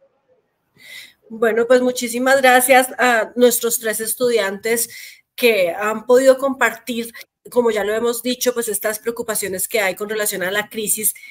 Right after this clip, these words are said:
en la Universidad Nacional y lo que implica, pues, la elección del señor José Ismael Peña como nuevo rector, una persona, pues, que, como ya ustedes lo escuchaban, estuvo involucrada en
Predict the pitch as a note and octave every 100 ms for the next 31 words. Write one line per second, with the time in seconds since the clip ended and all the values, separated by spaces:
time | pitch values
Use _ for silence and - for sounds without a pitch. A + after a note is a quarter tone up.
0 | _ - A#3 G#3+ G#3 G3+ G3+ - G#3+ F3+
1 | D#3+ - G#3 A3 - A3+ A3+ G3 G3+ A3+
2 | - _ _ B3+ C4 D4 D4+ - G3 G#3+
3 | G#3 G#3 G3 F#3+ - D#4 C4+ - A3+ A3+
4 | G#3+ F#3+ E3+ E3 - A#3 G#3+ G#3 G#3+ G3
5 | E3 F#3+ G#3 G3 F#3 F3 E3+ F#3 G3 A3
6 | A3 G#3 F#3+ D#3+ F3+ G3+ - G3 - -
7 | - G3+ F#3+ G3 G3 A3 - B3 A3 G#3
8 | G#3+ - - _ - G3 - - F#3+ -
9 | F#3 F#3 E3+ E3 F#3 F#3+ G3+ - G#3 -
10 | E3+ E3+ F#3+ - - - _ G3+ - C4+
11 | C4+ B3 A#3+ A3 G#3 G3+ G3 F3+ F#3 G#3
12 | F#3+ _ G#3 G#3